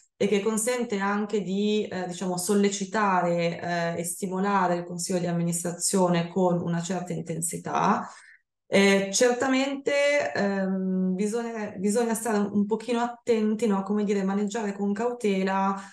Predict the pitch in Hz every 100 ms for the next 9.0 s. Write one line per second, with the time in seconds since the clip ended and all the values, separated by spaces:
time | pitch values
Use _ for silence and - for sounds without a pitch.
0 | - - 208 220 208 214 240 233 233 220
1 | 190 185 214 220 214 208 190 190 196 202
2 | 240 208 190 190 196 202 - 190 - 180
3 | - 214 214 208 190 185 196 220 220 185
4 | 190 190 185 180 214 175 180 - 196 -
5 | 185 190 185 190 196 190 190 190 202 233
6 | - 196 190 196 196 190 175 175 175 190
7 | 180 175 170 175 170 170 175 170 175 175
8 | 190 180 170 170 190 - 233 196 165